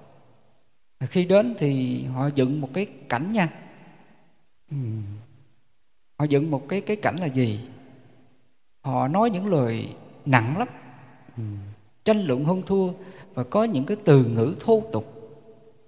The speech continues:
Đó. Để mà Đức Phật Ngài khởi cái niệm là giận,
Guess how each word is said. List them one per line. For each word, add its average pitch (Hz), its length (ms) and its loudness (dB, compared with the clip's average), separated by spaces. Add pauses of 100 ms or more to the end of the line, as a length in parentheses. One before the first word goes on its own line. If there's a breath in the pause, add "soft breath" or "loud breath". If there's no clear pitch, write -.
(300)
Đó. 165 200 -8 (800)
Để 151 180 4
mà 156 160 0
Đức 196 220 -4
Phật - 240 0
Ngài 135 340 2
khởi 127 260 0
cái 226 140 -4
niệm 143 240 -2
là 127 140 -4
giận, 123 300 4